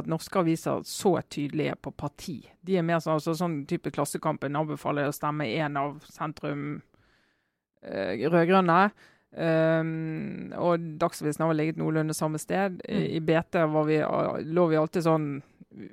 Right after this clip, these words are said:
Speaker 1: anbefaler borgerlig
Speaker 2: Den borgerlige blokken.
Speaker 1: alternativer, altså, men altså, men ut fra å si at disse sakene er viktige, og løsningene finnes i dette rommet. Eh, og du, Aftenposten skrev, eh, leder i lokalvalget her for, eh, s-, halvannet år siden,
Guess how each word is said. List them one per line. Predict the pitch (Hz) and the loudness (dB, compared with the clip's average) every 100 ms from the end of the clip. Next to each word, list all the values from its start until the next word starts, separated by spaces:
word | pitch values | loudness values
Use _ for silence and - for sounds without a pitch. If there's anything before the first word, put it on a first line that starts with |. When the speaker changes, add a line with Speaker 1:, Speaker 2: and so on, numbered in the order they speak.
| 123 _ _ - | -20 _ _ -2
Speaker 1:
anbefaler | 180 165 143 143 147 | 0 0 0 0 0
borgerlig | 160 160 156 165 170 151 143 143 | 0 0 0 4 4 4 0 -4
Speaker 2:
Den | 202 | 0
borgerlige | 196 214 180 196 | 6 6 6 4
blokken. | 202 196 170 175 | 6 4 2 4
Speaker 1:
alternativer, | 180 180 160 139 156 147 | 4 4 2 0 -2 2
altså, | 165 170 175 | 2 0 -2
men | 170 | -2
altså, | 160 160 143 - - - 156 | -2 0 -4 -6 -20 -20 -6
men | 202 202 | 0 2
ut | 220 | 2
fra | - | 4
å | 170 | 2
si | 196 | 4
at | 175 | 2
disse | 160 165 214 | 2 -2 -2
sakene | 185 165 - 175 | 0 0 0 -4
er | 165 | -2
viktige, | 160 - | -2 -2
og | 170 | 0
løsningene | 160 156 - 180 160 | 2 0 0 -2 -2
finnes | - 156 165 165 | -4 -4 -4 -4
i | 147 | -4
dette | 147 - 160 | -6 -6 -4
rommet. | 160 165 151 185 - - _ _ - | -2 -2 0 -2 -4 -20 _ _ -4
Eh, | 175 | 2
og | 190 | 4
du, | 196 190 180 - | 2 0 -4 -2
Aftenposten | 180 - 202 196 180 | -4 -2 2 2 0
skrev, | - 165 156 151 | -2 2 2 2
eh, | 151 156 | 0 2
leder | 160 175 175 160 | 2 4 4 2
i | 151 151 147 151 | 2 0 0 -2
lokalvalget | 156 - 190 151 - 156 | -2 4 4 4 0 0
her | 170 | -2
for, | - 139 139 | -2 -8 -6
eh, | 151 143 | -4 -2
s-, | 156 - | -4 -4
halvannet | 160 165 170 180 | -4 0 2 2
år | 190 | 0
siden, | - 185 277 | 0 0 0